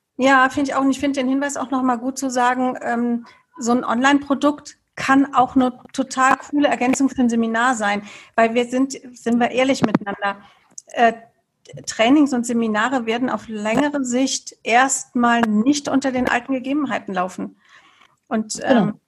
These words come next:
Speaker 1: wenn dann was läuft mit einer kleineren Teilnehmerzahl zwischen, sagen wir mal, zwischen fünf und zehn, weil wenn du irgendwie mit zwanzig Leuten arbeiten willst, brauchst du ja schon einen Tanzsaal im Moment.
Speaker 2: Mhm.
Speaker 1: Wer kann den mieten? Ja, also auch da ist natürlich
Speaker 2: Ja.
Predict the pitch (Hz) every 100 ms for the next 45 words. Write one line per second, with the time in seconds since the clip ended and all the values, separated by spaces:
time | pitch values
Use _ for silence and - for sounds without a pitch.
0 | - 226 294 294 285 269 269 254 240 262
1 | 269 254 254 240 233 233 254 247 247 247
2 | 247 285 254 233 - 202 190 190 233 220
3 | 214 240 285 233 233 240 - 240 262 262
4 | 262 220 220 - 254 214 202 202 220 233
5 | 226 233 214 214 226 302 302 262 208 208
6 | 202 202 208 208 214 214 - - - 208
7 | 269 - _ - 233 240 - 233 214 247
8 | 277 285 196 196 196 196 190 185 294 -
9 | - - - - 196 202 240 254 247 247
10 | 233 233 240 226 262 311 - 214 226 285
11 | 277 202 196 262 _ _ _ - 226 226
12 | - 226 240 269 262 - 240 254 214 -